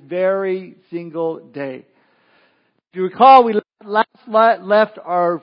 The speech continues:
friend, or Apostle Paul, and his company on their way to Rome, stranded as, and shipwrecked castaways on the coast of the island of Malta, just south of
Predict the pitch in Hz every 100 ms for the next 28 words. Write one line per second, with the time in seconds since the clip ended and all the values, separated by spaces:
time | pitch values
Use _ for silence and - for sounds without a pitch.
0 | _ 208 185 202 185 - 190 190 185 -
1 | 196 175 175 180 175 170 - 196 190 170
2 | 180 214 214 196 196 196 190 170 180 185
3 | 180 180 - _ _ _ 185 214 254 254
4 | 240 180 180 170 180 165 _ 185 165 233
5 | 247 196 190 - 202 202 190 196 170 147
6 | - _ _ _ _ _ 160 165 165 208
7 | 220 214 202 196 202 202 185 170 165 175
8 | 180 180 170 165 180 185 180 175 170